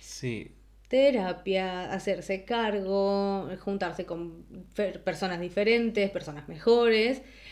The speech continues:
Speaker 2: y el hecho de querer salir, eh, ya es un paso gigante,
Speaker 1: Ya.
Speaker 2: y se pide ayuda y se puede salir.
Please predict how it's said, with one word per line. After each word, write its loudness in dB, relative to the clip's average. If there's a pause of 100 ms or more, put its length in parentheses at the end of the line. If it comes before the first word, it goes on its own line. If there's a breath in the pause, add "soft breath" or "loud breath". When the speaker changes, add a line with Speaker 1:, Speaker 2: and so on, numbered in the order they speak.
(140 loud breath)
Speaker 2:
y 4
el 4
hecho 0
de 4
querer 2
salir, -4 (480 soft breath)
eh, -4
ya 0
es -2
un -4
paso -4
gigante, -6
Speaker 1:
Ya. -6 (180)
Speaker 2:
y -4
se -6
pide -6
ayuda -2
y -10
se -8
puede -8
salir. -18